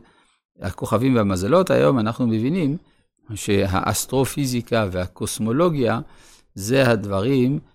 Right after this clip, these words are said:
שמקרבים אותנו להבנת מעשה בראשית, עד כדי כך שאומר הרב קוק באורות הקודש,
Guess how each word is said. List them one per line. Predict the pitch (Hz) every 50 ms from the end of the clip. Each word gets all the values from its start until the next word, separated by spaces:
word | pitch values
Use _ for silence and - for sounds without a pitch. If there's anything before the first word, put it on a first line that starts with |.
| _ _ -
שמקרבים | - 104 98 101 104 - - 104 101 110 139 147 131
אותנו | 110 - 117 113 120 135 131
להבנת | 120 113 104 92 92 95 92 107 123 127 131 127 -
מעשה | 104 104 101 98 90 - - - 127 117
בראשית, | 104 107 98 87 92 87 - - - 165 220 - -
עד | 123 110 -
כדי | - 131 110 110 113
כך | - - 175 170 160 165 156 -
שאומר | - - - 135 131 147 165 190 185 - 87 90 101 117 120 117
הרב | 113 117 120 - -
קוק | - 147 131 120
באורות | 110 104 104 113 120 -
הקודש, | - 135 - - 190 190 160 135 135 147 147 -